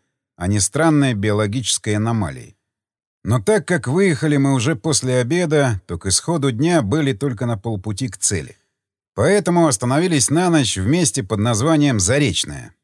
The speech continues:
Да. Населённый пункт тот ещё. Некогда богатая и большая станица с преобладающей застройкой двух- и трёхэтажных кирпичных домов при новой власти быстро пришла в упадок —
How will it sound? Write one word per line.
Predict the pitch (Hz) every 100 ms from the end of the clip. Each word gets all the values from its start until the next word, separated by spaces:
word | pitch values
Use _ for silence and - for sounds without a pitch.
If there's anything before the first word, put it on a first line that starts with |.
| _
Да. | 65 76 80 82 71 - _ _ _ _ _ -
Населённый | 87 95 156 196 196 185 160
пункт | 180 190 - -
тот | - 185 113
ещё. | 87 80 - 67 - _ _ _ _ _
Некогда | 90 175 165 143 143
богатая | 120 120 165 165 143
и | 131
большая | 110 117 - 175 131
станица | - 117 147 180 - 160 151 120 -
с | -
преобладающей | 78 85 101 120 151 120 107
застройкой | 101 107 98 143 123 113
двух- | 90 107 147 107
и |
трёхэтажных | 92 107 95 104 131 104 98
кирпичных | - 101 92 123 107 92
домов | 87 120 170 160 - _ _ _ _ _
при | 82 92
новой | 202 202
власти | 180 202 185 -
быстро | 147 117 202 - 165
пришла | 127 135 151 156
в |
упадок — | 160 147 135 73 -